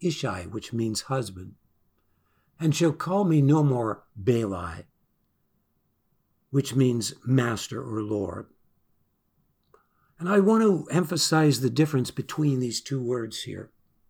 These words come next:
because Cain developed an idolatrous perception of God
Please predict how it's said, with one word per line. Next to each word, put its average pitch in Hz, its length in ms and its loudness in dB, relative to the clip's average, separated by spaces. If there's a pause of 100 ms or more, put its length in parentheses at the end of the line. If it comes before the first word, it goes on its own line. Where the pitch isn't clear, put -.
(1040)
because 190 580 0 (1700)
Cain 120 720 -2 (520)
developed 156 540 0
an 143 220 -2
idolatrous 123 1000 -6 (580)
perception 185 760 -2
of 143 180 -4
God 104 500 -4